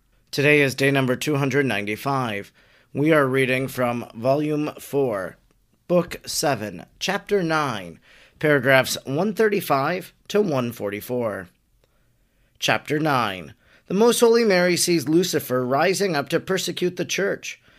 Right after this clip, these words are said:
What measures she took to defend and protect the faithful against this enemy. One thirty-five. Elevated to the highest degree of grace and holiness possible in a mere creature, the great lady of the world saw with eyes of divine knowledge the little flock of the Church increasing day by day.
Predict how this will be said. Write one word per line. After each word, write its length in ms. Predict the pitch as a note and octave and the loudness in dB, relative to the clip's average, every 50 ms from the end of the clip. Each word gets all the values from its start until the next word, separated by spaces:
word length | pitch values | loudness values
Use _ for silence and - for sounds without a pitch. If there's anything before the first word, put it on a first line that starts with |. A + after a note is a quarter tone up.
| - _ _ _ | -20 _ _ _
What 160 | D3+ D3+ D#3 | 2 2 2
measures 580 | B2+ C3 C3+ D#3 E3+ - - A#2+ A#2 B2 A#2+ - - | 2 2 2 2 2 2 0 -2 -2 -2 -4 -6 -6
she 200 | - - D#3 D3+ | -4 -2 -2 -2
took 220 | C#3 D#3 E3 D#3 - | -2 -2 -4 -4 -4
to 100 | D#3 D3+ | -6 -4
defend 440 | C3+ D#3 C3 - D#3+ C#3 C3 A#2+ | -4 -4 -2 0 0 0 0 -2
and 160 | B2 B2+ B2 A#2 | -2 -4 -4 -4
protect 340 | C3+ C3+ D3+ E3 D3+ - | -4 -2 -2 -2 -4 -2
the 120 | - C#3+ C3+ | -4 -6 -4
faithful 500 | - - F#3 F3+ F3+ - - A2 G#2+ A2 | -2 -2 -2 -2 -4 -4 -4 -2 -2 -2
against 480 | A#2 G#2+ C#3 C#3+ C3+ C3+ C3+ - - - | -2 -2 0 0 0 -2 -4 -6 -8 -10
this 300 | - B2 B2+ C3+ B2+ - | -6 -4 -4 -4 -2 -2
enemy. 540 | C#3 D#3 D#3 C3 G#2+ G#2 G#2 G2+ G2+ G2 F2+ - _ _ _ _ _ _ _ _ _ _ _ _ _ _ _ | -4 -4 -4 -6 -6 -8 -8 -8 -10 -12 -14 -18 _ _ _ _ _ _ _ _ _ _ _ _ _ _ _
One 480 | - B2 C3+ C#3+ D3 D3 D3 D3 B2+ - | -2 0 2 2 4 2 2 0 -2 -4
thirty-five. 800 | - - C#3 C3 A#2+ C3+ - - A2 F#2+ F2+ F2+ E2+ D#2+ - - _ _ _ _ - | -2 -2 0 0 0 -2 -4 -4 -8 -8 -8 -10 -12 -14 -18 -20 _ _ _ _ 6
Elevated 540 | F#3 G3+ G#3+ G#3+ F3 G3 F#3+ F3 F#3+ G3 F3 | 10 10 10 10 10 8 8 8 6 4 4
to 100 | F#3 F3+ | 6 6
the 120 | E3 D3+ | 6 6
highest 340 | C3 E3+ E3+ F3 F3 D3 - | 6 6 6 6 6 4 2
degree 320 | E3+ C#3 C3 E3+ F3 F3 | 0 2 4 4 6 6
of 160 | E3 C#3 A#2 | 4 4 2
grace 320 | A#2 D3 D3+ E3 E3+ - E3 | 2 2 4 4 4 2 2
and 100 | C#3+ C#3 | 0 0
holiness 480 | C3+ C#3+ D#3 D#3+ D#3+ D#3 D3 C#3 B2+ | 0 0 2 2 2 2 2 0 -2
possible 580 | - - D3 D3 D#3+ F3 F3 - C3+ C3+ C#3+ C#3 | -2 -2 0 0 0 0 -2 -4 -2 -2 0 0
in 120 | C#3 C3 | 2 0
a 40 | C3 | 0
mere 220 | C3 C3 C3 B2+ A#2 | 0 0 0 -2 -4
creature, 580 | - - E3+ F#3 G3+ - - C#3 C#3 C#3+ C3 - | -4 -4 -4 -2 -2 0 0 2 2 2 0 0
the 120 | C3 C3 | -4 -4
great 360 | B2+ B2 D#3 E3 E3 D3+ - B2 | -2 2 2 2 2 2 2 2
lady 320 | C#3 D#3 D#3+ D#3+ E3+ D#3 | 2 2 2 2 2 2
of 100 | C#3+ B2+ | 2 2
the 100 | B2+ C3 | 0 0
world 360 | B2 C3+ D#3 D3+ D3 C#3 B2 | 2 2 2 2 2 0 -2
saw 280 | - - D#3+ D3+ D#3 F3 | -2 0 2 2 2 2
with 200 | E3 D#3 C#3 - | 2 0 -2 -2
eyes 340 | - B2 D3 D#3+ E3+ C#3 D3 | 0 0 2 2 0 0 -2
of 120 | D3 B2 | -4 -4
divine 340 | B2 B2+ B2+ C3+ C3 B2+ B2+ | -4 -2 0 0 0 0 0
knowledge 440 | C3+ D3 E3 E3+ D#3+ D#3 C#3+ - - | -2 -2 -2 0 -2 -2 -2 -4 -4
the 120 | - D#3 | -2 0
little 240 | D#3 G#3 G#3+ A3 E3+ | 0 2 2 2 0
flock 420 | - - - D#3+ E3 F3+ F#3+ F#3 | -2 -2 0 2 2 2 2 0
of 100 | F#3 D#3+ | -2 -4
the 100 | C#3 C3+ | -2 -4
Church 480 | C3+ - - - E3+ - C#3+ - - - | -4 -4 -4 -2 0 0 0 -2 -4 -4
increasing 840 | - C#3 C#3+ C3+ - - - F3 F3+ F3+ D#3+ - D#3 D3 C#3 C3+ C3+ | -4 -4 -4 -4 -6 -6 -4 -2 -2 -2 -2 -2 0 0 0 0 0
day 160 | C#3+ D3 D3+ | 0 0 0
by 220 | C3+ C#3 C#3 C3 | 0 0 -2 0
day. 340 | A2+ C3+ C3 B2+ A#2+ A2 | 0 -2 -2 -2 -2 -4